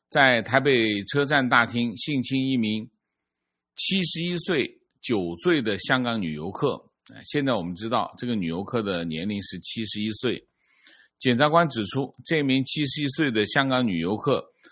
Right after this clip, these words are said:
独自在台湾旅游，她在行程中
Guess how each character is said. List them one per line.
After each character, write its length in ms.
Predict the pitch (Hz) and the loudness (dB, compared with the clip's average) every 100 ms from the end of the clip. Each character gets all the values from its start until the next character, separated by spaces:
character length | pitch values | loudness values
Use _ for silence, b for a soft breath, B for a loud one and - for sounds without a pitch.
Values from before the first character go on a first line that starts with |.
| b _ | b _
独 240 | 107 110 | -2 -2
自 200 | 131 160 131 | 0 -2 0
在 320 | 147 131 110 | 4 4 4
台 240 | 87 104 | 0 2
湾 180 | 120 127 | 4 4
旅 140 | 95 73 | 2 -2
游， 340 | 71 80 95 _ _ b b _ - | -4 -6 -10 _ _ b b _ -8
她 220 | - 156 | 2 2
在 180 | 165 139 | 4 2
行 220 | 123 139 | 2 0
程 220 | 139 131 | 0 -2
中 240 | 131 139 | 0 -2